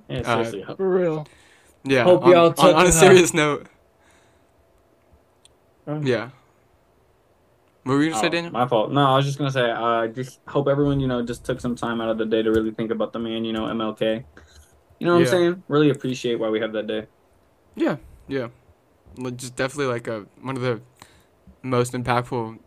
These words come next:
Speaker 2: humans
Speaker 1: On
Speaker 2: in the
Speaker 1: the
Speaker 2: country
Speaker 1: earth.
Speaker 2: ever, or, yeah,
Speaker 1: Yeah.
Speaker 2: <clears throat> in the w-, history of the world. So yeah, um, yeah. I mean, I just, I just don't know if this is, like, the true, if this tribute does him justice.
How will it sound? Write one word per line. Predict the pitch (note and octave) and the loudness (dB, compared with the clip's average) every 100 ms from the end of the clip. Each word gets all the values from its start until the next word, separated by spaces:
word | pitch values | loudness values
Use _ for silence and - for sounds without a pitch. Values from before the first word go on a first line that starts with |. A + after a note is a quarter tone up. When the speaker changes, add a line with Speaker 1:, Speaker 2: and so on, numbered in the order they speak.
| _ | _
Speaker 2:
humans | - C3 B2+ A#2+ - - _ _ _ _ _ - - - - | -12 -8 -6 -8 -12 -18 _ _ _ _ _ -20 -20 -16 -8
Speaker 1:
On | |
Speaker 2:
in | A#2+ | -8
the | |
Speaker 1:
the | - | -4
Speaker 2:
country | B2+ G2 - | -4 -4 -8
Speaker 1:
earth. | - - | -20 -4
Speaker 2:
ever, | B2+ C3 B2 A#2+ - | -2 0 0 -4 -6
or, | C3 A#2+ | -6 -4
yeah, | B2 C#3+ G#2 | -2 0 0
Speaker 1:
Yeah. | G2+ G#2 G2+ _ - - _ _ _ | -2 -8 -12 _ -20 -20 _ _ _
Speaker 2:
<clears throat> | F3 F#3 E3+ | -6 -4 -4
in | D3+ | -6
the | D3 | -8
w-, | A#2 | -10
history | A#2 D3+ D3+ C#3+ | -6 -4 0 0
of | |
the | B2 | 0
world. | B2+ C3 A#2+ A#2 | 0 0 -2 -6
So | - A#2+ | -4 -2
yeah, | B2+ C3+ B2+ | 0 -2 -4
um, | - C3 B2 A2+ - - - - - - | -6 -4 -4 -6 -12 -16 -20 -20 -20 2
yeah. | A3 D#3+ | 8 8
I | |
mean, | E3+ E3 | 8 4
I | |
just, | E3 D3+ - | 4 0 2
I | D3+ | 2
just | C#3+ | 4
don't | E3 D3 | 2 2
know | C#3 | 2
if | B2+ | 0
this | B2+ | -4
is, | B2 B2 | -4 -4
like, | A#2+ - | -4 -4
the | A#2 A2 - _ | -6 -6 -12 _
true, | - C3 | -2 -2
if | C3 B2 | -2 -4
this | C3 - | -6 -4
tribute | C#3 B2 A#2 | -2 -2 -4
does | A2+ | -6
him | A#2 G#2+ B2 _ | -8 -12 -16 _
justice. | - A2 - A2 A2 - - | -4 -2 -4 -10 -8 -8 -10